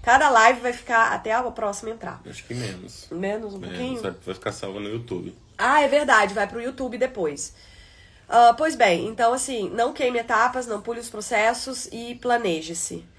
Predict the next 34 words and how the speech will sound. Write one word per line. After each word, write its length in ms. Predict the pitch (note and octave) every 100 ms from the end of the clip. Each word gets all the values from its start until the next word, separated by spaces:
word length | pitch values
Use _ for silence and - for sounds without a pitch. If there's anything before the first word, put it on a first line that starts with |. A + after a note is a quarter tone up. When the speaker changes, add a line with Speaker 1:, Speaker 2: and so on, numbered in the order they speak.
| - - -
Speaker 1:
E 220 | A#3 B3
trabalho 420 | B3+ C4 A3+ G#3+
devolve, 540 | G3+ G3+ E3+ C3+ - - - -
sempre. 580 | - G#3+ D#3+ - - F3 -
Trabalha 340 | F#3+ F#3 G3
duro. 280 | E3+ C#3 D#3 - -
Pode 220 | A#3 B3
começar 240 | C#4 B3+
as 80 | B3
perguntas, 480 | B3+ A#3+ F#3+ F3 F#3
gente, 300 | G#3+ F#3+ F3
porque 180 | G3 G3
senão 160 | G#3
a 20 | G3+
gente 100 | G3+
vai 120 | F#3+
demorar 300 | G3 F#3+ G3+
muito 500 | G3 G3 A3+ A#3+ A3
e 80 | G#3
o 40 |
Speaker 2:
A 40 |
gente 100 | F#3+
Speaker 1:
objetivo 40 | G3
Speaker 2:
precisa 180 | G3 G3
Speaker 1:
não 100 | F#3+
é 40 |
demorar. 280 | F#3+ G3+ F#3+
Speaker 2:
encerrar. 580 | - E2+ - - - -
Speaker 1:
Vamos 200 | F#3 G#3+
lá, 180 | F#3 -
perguntas. 680 | B3 C#4 C4 F#3 - - - - C4+ -
Alguém 420 | A3 A#3+ D4 E4+
perguntou 760 | E4 D4 B3 A3 - B3+ A#3
sobre 1200 | G#3 - - A3 A3 G#3 A3+ A3+ A3+ A3+ A3+ A3